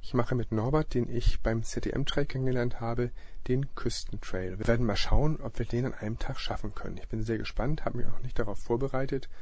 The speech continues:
Das werde ich in den nächsten Tagen mal anschauen. Ich denke mal, das könnte ein spannender Tag sein. Das wird dann meine zweite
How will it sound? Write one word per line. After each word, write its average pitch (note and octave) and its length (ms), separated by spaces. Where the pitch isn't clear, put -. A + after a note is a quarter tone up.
Das - 160
werde G#2+ 120
ich - 100
in F#2+ 60
den G#2 60
nächsten - 260
Tagen A#2+ 360
mal B2+ 80
anschauen. B2+ 540
Ich - 60
denke A2 240
mal, C3+ 180
das - 160
könnte C#3+ 260
ein D3+ 80
spannender A#2+ 420
Tag G#2+ 280
sein. - 240
Das - 160
wird G#2 120
dann B2+ 140
meine A2+ 200
zweite - 420